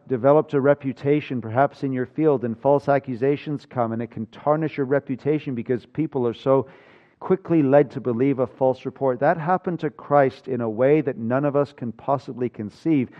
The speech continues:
because there was actually never an accusation that could have any merit to him concerning Christ. You think of the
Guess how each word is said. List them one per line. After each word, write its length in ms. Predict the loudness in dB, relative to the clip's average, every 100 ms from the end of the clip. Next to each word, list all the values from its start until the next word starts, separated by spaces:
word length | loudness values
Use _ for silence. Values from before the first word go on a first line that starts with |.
| -12
because 320 | -10 -4 -4
there 80 | -2
was 140 | 0 2
actually 440 | 2 0 -4 -4
never 640 | -4 2 6 6 4 -2 -8 -20 -6
an 140 | -2
accusation 960 | 0 -2 -4 -4 0 0 0 -6 -8 -10 _ _ _
that 140 | -10
could 160 | -6 -2
have 180 | -2 -2 -4
any 320 | 0 2 4 2
merit 380 | 2 0 -2
to 180 | -6 -8
him 220 | -4 -4
concerning 560 | -4 -8 -6 -4 -4 -6
Christ. 560 | -6 -6 -6 -12 _ _ _ _ _ _ _ _ _ _ _ _ _ _ _ _ -4
You 120 | -2
think 260 | 0 0 0
of 160 | 2
the 220 | 6 6